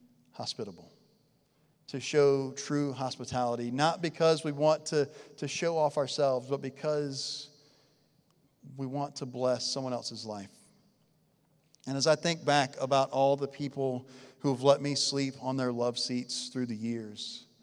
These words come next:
whether it was so I could afford to stay in school and finish out, or so I could be closer to my soon-to-be bride, or just so I could live at the beach one summer,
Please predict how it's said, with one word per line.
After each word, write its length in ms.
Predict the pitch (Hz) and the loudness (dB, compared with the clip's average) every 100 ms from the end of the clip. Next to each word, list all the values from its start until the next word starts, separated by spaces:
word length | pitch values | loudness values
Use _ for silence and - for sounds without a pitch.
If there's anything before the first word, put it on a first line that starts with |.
| _ _ _ _ _ | _ _ _ _ _
whether 240 | - 135 143 | -2 4 6
it 60 | |
was 160 | 139 131 | 6 6
so 120 | 143 | 8
I 100 | 131 | 8
could 100 | 135 | 8
afford 420 | 139 123 139 135 131 | 2 4 4 4 2
to 120 | 131 | -2
stay 240 | - 139 | 0 2
in 80 | 135 | 0
school 440 | 123 - 135 131 120 | -2 -2 -2 0 -4
and 80 | |
finish 320 | 120 135 123 123 | -4 -4 -4 0
out, 340 | 123 127 120 | 2 2 2
or 140 | 123 120 | -4 0
so 120 | 139 | 2
I 100 | 127 | 2
could 180 | 139 127 | 0 -2
be 100 | 139 | -2
closer 420 | 147 151 - 143 | 4 2 2 -4
to 160 | 143 | -2
my 300 | 143 135 131 127 - - | 0 2 0 -4 -16 -10
soon-to-be 520 | - 151 147 131 135 | -2 0 2 2 0
bride, 520 | 120 131 131 127 123 | 2 4 4 4 0
or 360 | 123 127 127 120 - - - - - 131 | 0 0 0 -2 -8 -20 -20 -20 -16 -4
just 180 | 156 | 0
so 80 | - | 8
I 80 | 165 | 8
could 120 | 160 | 8
live 140 | 160 151 | 2 0
at 60 | |
the 60 | 127 | -2
beach 240 | 156 165 | -4 -4
one 120 | 131 | -6
summer, 340 | 120 127 110 | -4 -4 -4